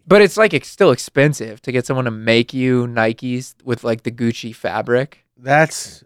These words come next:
Speaker 1: And then their
Speaker 2: <clears throat>
Speaker 1: makeup,
Speaker 2: that's lame.
Speaker 1: they had, like, that contour makeup where, like, you look at 'em and they're eighteen and then you look again and they're twenty-six.
Speaker 2: Oh, no,
Speaker 1: And then
Speaker 2: that's
Speaker 1: they're twelve.
Speaker 2: dangerous.
Speaker 1: I'm just wondering,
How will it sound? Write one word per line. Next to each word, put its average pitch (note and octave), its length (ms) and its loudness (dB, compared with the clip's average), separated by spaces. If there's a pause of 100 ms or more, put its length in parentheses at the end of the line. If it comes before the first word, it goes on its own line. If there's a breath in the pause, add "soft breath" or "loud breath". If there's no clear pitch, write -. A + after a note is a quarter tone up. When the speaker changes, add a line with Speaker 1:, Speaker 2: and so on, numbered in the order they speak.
Speaker 1:
And D3+ 200 4
then D#3 280 2
their D3+ 220 6
Speaker 2:
<clears throat> D3+ 200 4
Speaker 1:
makeup, D#3 240 2
Speaker 2:
that's C#3 220 4
lame. G#2 320 -16
Speaker 1:
they D3+ 160 6
had, F3+ 240 2
like, F3+ 240 2
that C3 240 0
contour B2+ 460 -2
makeup D#3 340 2
where, C#3 100 4
like, A#2+ 220 2
you B2+ 100 -2
look B2 200 2
at C#3+ 80 4
'em C#3+ 120 2
and B2+ 140 2
they're A2+ 220 0
eighteen D3 460 0
and C3 100 2
then B2+ 80 -6
you B2+ 100 -6
look A#2 160 -4
again A#2 300 0
and A#2 140 -6
they're G#2+ 200 -10 (140)
twenty-six. A#2+ 600 0
Speaker 2:
Oh, B2 280 2
no, A#2 240 -10
Speaker 1:
And C#3 100 6
then - 0 -
Speaker 2:
that's C3+ 140 4
Speaker 1:
they're A#2+ 240 2
twelve. A#2 220 4
Speaker 2:
dangerous. - 280 -8 (720)
Speaker 1:
I'm G3 200 2
just C#4+ 220 -10
wondering, B2+ 640 2